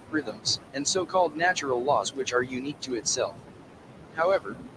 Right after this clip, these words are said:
the progression is from the galaxy spiraling energy to the solar spiraling energy, to the planetary spiraling energy,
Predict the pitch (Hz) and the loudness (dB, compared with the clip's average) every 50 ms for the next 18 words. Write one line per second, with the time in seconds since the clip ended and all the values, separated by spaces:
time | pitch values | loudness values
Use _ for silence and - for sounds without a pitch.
0 | - - - 120 - 180 165 - 160 175 185 180 - 127 110 107 - - - 131 | -14 -10 -8 -2 2 2 2 4 4 4 4 4 2 0 -2 -2 -2 -2 -2 -4
1 | 120 123 117 107 135 147 151 143 127 - - 156 147 - - - 170 180 185 190 | -6 -6 -6 -2 0 2 2 2 0 -2 -2 -2 -2 -2 -2 2 4 4 6 6
2 | 185 175 165 151 151 165 160 127 101 - - 123 117 117 120 110 113 - - 170 | 4 4 2 -2 -2 -4 -2 -2 -2 -4 -4 -6 -6 -8 -4 -2 0 2 2 2
3 | 170 147 123 107 104 - - - 175 185 185 185 180 165 156 147 147 156 143 101 | 2 2 0 0 0 0 0 2 4 4 4 4 4 2 -2 -2 -4 -4 -2 -4
4 | - - - - - - - - - - - - 147 143 - - 202 208 202 185 | -4 -6 -8 -10 -14 -18 -20 -20 -16 -10 -8 -6 -4 -4 -2 0 2 2 2 2
5 | 165 151 - 180 175 170 151 139 - - 190 196 196 190 175 156 147 131 127 135 | 0 2 4 4 6 6 4 2 0 2 4 4 6 6 6 4 2 0 -4 -6
6 | 147 127 87 - 90 90 - | -4 -4 -4 -6 -8 -10 -12